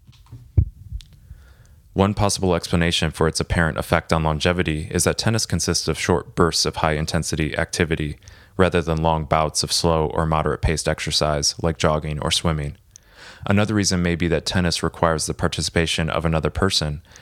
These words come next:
and a lot of social interaction, which in itself has proven benefits for health and well-being.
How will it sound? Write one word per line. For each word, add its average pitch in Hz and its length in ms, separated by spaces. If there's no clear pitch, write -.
and 87 140
a 80 40
lot 78 180
of 73 40
social 76 320
interaction, 78 720
which 87 220
in 90 120
itself 78 420
has 82 120
proven 78 300
benefits 78 520
for 78 200
health 78 260
and 80 100
well-being. 73 520